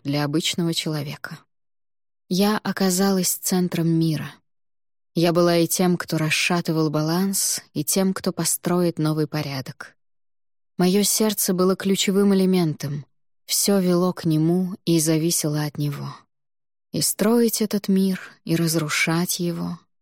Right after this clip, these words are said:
все в моих руках. Передо мной два пути. Жить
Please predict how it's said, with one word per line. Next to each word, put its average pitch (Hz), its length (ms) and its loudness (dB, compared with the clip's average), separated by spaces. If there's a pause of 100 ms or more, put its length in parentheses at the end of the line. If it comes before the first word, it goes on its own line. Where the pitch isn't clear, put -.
(140)
все - 340 0
в 165 140 -2
моих 151 400 -4
руках. - 640 -12 (760)
Передо 170 320 2
мной 165 300 2
два 151 260 -4
пути. - 560 -8 (1120)
Жить 175 760 -2